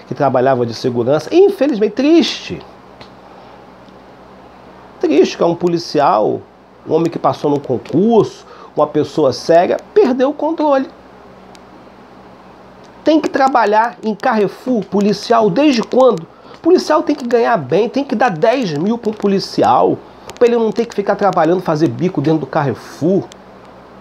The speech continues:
Ele tem que ganhar dez mil reais. O policial brasileiro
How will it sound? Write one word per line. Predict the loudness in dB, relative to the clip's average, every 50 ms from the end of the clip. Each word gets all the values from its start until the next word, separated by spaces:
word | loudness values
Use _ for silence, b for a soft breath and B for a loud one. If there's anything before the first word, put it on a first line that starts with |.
| -2 2
Ele | 4 4 4 4
tem | 4 2 0 0
que | 0 0
ganhar | 0 0 2 2 0 0
dez | 2 2 2 2 0 0
mil | -2 -2 0 0
reais. | 0 0 2 2 2 2 2 0 0 -2 -6 -8 -12 -16 -20 -20 -20 -20 -20 -20 -20 -20 -20 -20 -20 -20 -20 -20 -20 -20 -20 -6 -2
O | -2 0
policial | 0 2 2 4 4 2 2 2 0 2 2
brasileiro | 2 2 0 0 0 0 2 2 4 4 4 2 0 -4